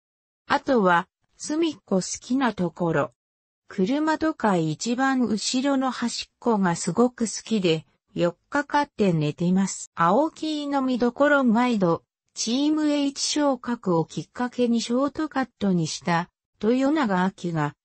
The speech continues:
イメチェン後初のグラビア登場。エイチケーティー四十八の相棒。子猫の里子と戯れているうちに、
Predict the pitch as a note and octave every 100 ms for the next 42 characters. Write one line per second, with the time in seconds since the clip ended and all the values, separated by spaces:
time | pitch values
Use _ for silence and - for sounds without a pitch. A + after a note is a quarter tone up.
0 | _ - D#3+ F#3+ B3+ C#4+ C#4+ C#4+ C#4 C4+
1 | A#3+ B3+ - B3+ A3+ D#3 E3 F#3+ G3 A#3
2 | A3+ - G3 F#3 D3+ C#3+ B2 A#2+ _ _
3 | _ _ _ F#3+ A#3+ C#4+ - - - C#4+
4 | C#4+ C#4 - D4 B3+ G#3 B3 C#4+ A3+ F#3
5 | D#3 D#3 E3+ E3 A#3 B3 A3+ G#3+ A3 G3+
6 | - _ _ _ _ _ _ _ _ _
7 | _ - G#3+ D4+ D#4+ F4 D#4+ A#3+ G#3 A#3+
8 | - D4 - A3+ E3 D3+ E3 E3+ A#3 C4+
9 | B3 A3+ F#3+ F3+ D#3+ E3 D#3+ D#3+ D#3+ D#3+
10 | D#3+ F3